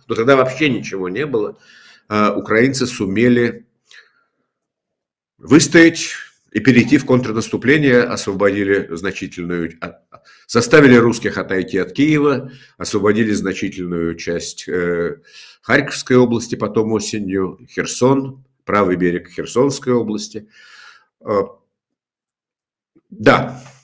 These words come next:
конечно же, с тех пор очень многое поменялось. Э, война идёт по своим законам. И в частности,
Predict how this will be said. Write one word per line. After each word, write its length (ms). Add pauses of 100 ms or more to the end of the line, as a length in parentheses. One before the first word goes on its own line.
(120)
конечно 460
же, 120
с 100
тех 220
пор 160
очень 240
многое 340
поменялось. 840
Э, 40
война 1120
идёт 440 (260)
по 500 (1080)
своим 360
законам. 560 (1300)
И 60
в 60
частности, 720